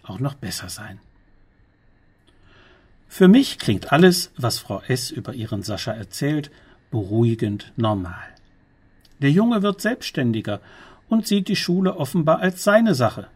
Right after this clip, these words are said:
die die Mutter nicht mehr viel angeht. Aber gegen ihr Gefühl des Ausgeschlossenseins kann sie etwas tun.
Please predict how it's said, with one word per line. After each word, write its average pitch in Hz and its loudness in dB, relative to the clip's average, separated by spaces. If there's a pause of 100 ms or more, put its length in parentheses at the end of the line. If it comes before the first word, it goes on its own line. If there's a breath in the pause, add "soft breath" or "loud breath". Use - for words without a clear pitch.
(120)
die 147 -4
die 147 0
Mutter 180 -2
nicht 156 -4
mehr 151 -2
viel - -8
angeht. 156 -2 (880)
Aber 120 0 (480 loud breath)
gegen 123 0
ihr 143 0
Gefühl 165 0
des - -8
Ausgeschlossenseins 107 -4 (120)
kann 95 -10
sie 110 -8
etwas 170 -6
tun. 123 -2